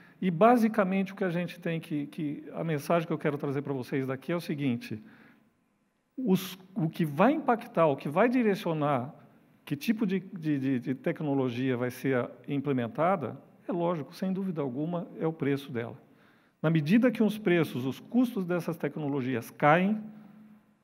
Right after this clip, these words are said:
isso é que vai definir a característica da sua revolução digital. Cuidado pro Brasil é o seguinte, nós não podemos nos dar o luxo de, via algum, uma legislação, alguma regulamentação, a gente tarifar coisa que não deve,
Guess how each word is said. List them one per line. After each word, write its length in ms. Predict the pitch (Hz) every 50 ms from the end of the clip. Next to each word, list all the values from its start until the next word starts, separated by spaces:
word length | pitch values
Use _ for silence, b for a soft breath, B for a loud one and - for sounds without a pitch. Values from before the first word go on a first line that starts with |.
| _ _ _
isso 240 | 180 185 180 - 185
é 40 | 170
que 120 | - 180
vai 160 | 156 160 160
definir 460 | 156 151 151 - - 147 131 131 147
a 60 | 151 151
característica 640 | - 165 170 - - - 131 117 131 127 - - 147
da 120 | 135 147
sua 200 | 135 - - 139
revolução 440 | 131 156 143 143 143 131 - - 139
digital. 460 | 143 147 165 175 - 147 131 - - - - - - _ _ _ _ _ _ _ _ b b b b b b b b b _ _ _
Cuidado 480 | - 156 156 131 143 151 151 151 160 160
pro 120 | 143 135
Brasil 340 | 127 120 131 127 117 139 156
é 40 | 180
o 40 | 190
seguinte, 640 | - 240 196 185 151 135 117 - - - - - - - _ _ _ _ _ _ _ _ _ _ _ _ _ _ _ _ _ _
nós 420 | - 127 123 131 135 135 135 139 135
não 100 | 135 127
podemos 480 | 113 139 123 113 120 139 160 175 160
nos 180 | 170 170 151 143
dar 140 | 143 143 135
o 60 | 123
luxo 420 | 120 123 123 139 151 - - 180
de, 240 | 165 147 139 139 131
via 300 | 117 120 123 127 131 123
algum, 440 | 120 113 110 120 120 113 113 110 104 - - - - _ -
uma 100 | 139 131
legislação, 680 | 131 127 127 123 127 117 117 120 120 120 - 160 147 151
alguma 320 | 139 127 131 135 131 123
regulamentação, 800 | 127 143 123 135 131 127 135 135 139 143 147 151 156 - 185 175
a 40 |
gente 240 | 160 175 185 180 -
tarifar 460 | - - 185 170 175 175 - 160 160
coisa 260 | 160 - 170 170 170 165
que 100 | - 196
não 140 | 196 220
deve, 360 | 220 170 180 170 190 202 226